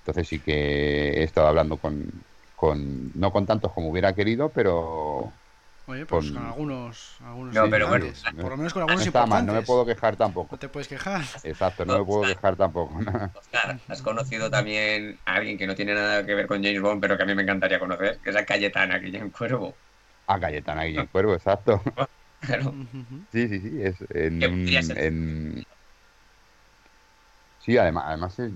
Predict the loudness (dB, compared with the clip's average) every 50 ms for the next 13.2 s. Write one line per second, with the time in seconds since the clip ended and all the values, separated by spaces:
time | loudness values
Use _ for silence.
0 | -6 -2 0 0 2 2 2 2 2 0 -4 -8 -14 -16 -10 -8 -8 -8 -6 -4
1 | 0 0 0 2 4 4 6 6 8 6 6 4 0 -6 -14 -14 -12 -12 -12 -10
2 | -8 -6 -6 -6 -6 -8 -6 -2 2 4 4 6 4 2 0 -2 0 2 2 2
3 | 4 2 2 0 0 0 0 0 2 2 4 4 2 0 0 -4 _ _ _ _
4 | _ _ _ _ -20 -14 -6 -4 0 2 2 4 2 2 2 2 0 2 4 4
5 | 2 4 4 2 2 0 0 -2 -2 0 4 4 4 4 2 0 0 0 0 -2
6 | -4 -2 0 -2 -2 0 -2 -4 -2 0 2 2 4 2 2 0 0 -2 -4 -4
7 | -4 -2 2 4 4 4 4 2 2 2 4 4 4 4 2 0 -2 -2 -4 0
8 | 0 2 2 2 2 2 0 0 0 0 -2 -4 -4 _ _ _ _ _ _ -4
9 | 0 4 4 6 6 6 4 4 2 0 -4 -8 -12 _ _ _ _ _ _ _
10 | _ _ _ _ _ _ _ _ -10 -2 2 4 4 6 4 4 4 2 4 4
11 | 4 4 2 0 -6 -8 -10 -12 -14 -16 -18 -12 _ -2 -2 0 2 2 2 2
12 | 0 -2 -2 -4 -4 -4 -2 -2 -2 0 0 0 0 -2 -2 -2 0 0 2 2
13 | 0 -2 -2